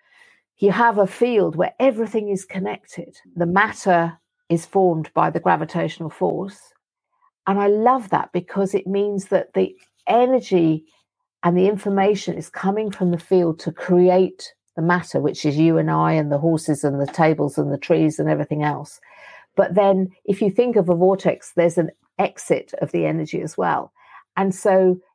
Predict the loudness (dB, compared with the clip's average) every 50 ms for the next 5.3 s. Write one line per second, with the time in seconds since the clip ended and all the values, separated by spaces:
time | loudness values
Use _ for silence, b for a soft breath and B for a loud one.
0 | _ 0 0 0 0 -2 -2 -2 -2 0 -2 0 0 0 0 -2 -2 -4 -4 -4
1 | -4 -4 -2 -2 -2 -2 -2 -6 _ _ -20 _ _ _ _ _ _ _ _ _
2 | _ _ _ _ _ _ 2 2 4 4 4 4 4 4 2 0 -4 -8 _ _
3 | _ _ _ _ 0 2 2 2 0 -2 -6 -8 -4 -2 -2 -2 -4 -6 -6 -4
4 | -2 -2 0 0 0 -2 -2 -4 -10 -4 -2 0 2 2 2 0 0 -4 -8 -12
5 | -6 -4 -4 -4 -4